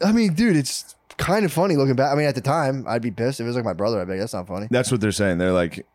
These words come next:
Speaker 1: He's
Speaker 2: but
Speaker 1: from
Speaker 2: it,
Speaker 1: Westchester, Pennsylvania.
Speaker 2: I know. How crazy is that?
Speaker 1: I know.
Speaker 2: That, there was a, there is a part of me on those that's always like, "Holy shit."
Speaker 1: Yeah, he's close.
Speaker 2: Can you imagine if that's how, obviously, no one in my family is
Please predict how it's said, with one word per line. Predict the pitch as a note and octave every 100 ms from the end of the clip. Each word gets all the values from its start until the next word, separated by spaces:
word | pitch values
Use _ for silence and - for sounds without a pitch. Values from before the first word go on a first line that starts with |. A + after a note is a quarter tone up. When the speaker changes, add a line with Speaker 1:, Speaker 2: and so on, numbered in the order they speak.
| _ -
Speaker 1:
He's | C#3+
Speaker 2:
but | A2+
Speaker 1:
from | A#3
Speaker 2:
it, | F3
Speaker 1:
Westchester, | F#3+ - E3+ D3
Pennsylvania. | D#3+ C#3 D#3+
Speaker 2:
I | A#2+
know. | A#2+ D#3+
How | F#2 B2+
crazy | - D3+ E3 A2+
is | D#2+
that? | D#2 -
Speaker 1:
I | G2+
know. | B2 E3 G2+ -
Speaker 2:
That, | B2+ F3
there | C#3
was | C#3+ D#3+ C#3
a, |
there | G#2+ B2 C3+
is | B2+
a | G2
part | A#2
of | G#2
me | F#2
on | F2+
those | F#2 E2 D2+
that's | F2+ F#2
always | F2+ E2+ E2
like, | D2+ - -
"Holy | - G2 F2 C2
shit." | - - - F#2+ D#2
Speaker 1:
Yeah, | A2+ A2+
he's | A2+ -
close. | A#2 A2 G#2 -
Speaker 2:
Can | - - B2 B2
you | A#2
imagine | G2+ F#2 F2 F2 D#2 C#2 D2+ - _ _ - _ _ _ _ _
if | G#2 F2
that's | G2 F#2 A2
how, | F#2 E2
obviously, | F2 A2 A2+ A2 A2+ G2 F#2 -
no | F#2+ G2 G2+
one | G2
in | F#2
my | F2
family | - F#2 F2+ E2+
is | E2 D#2+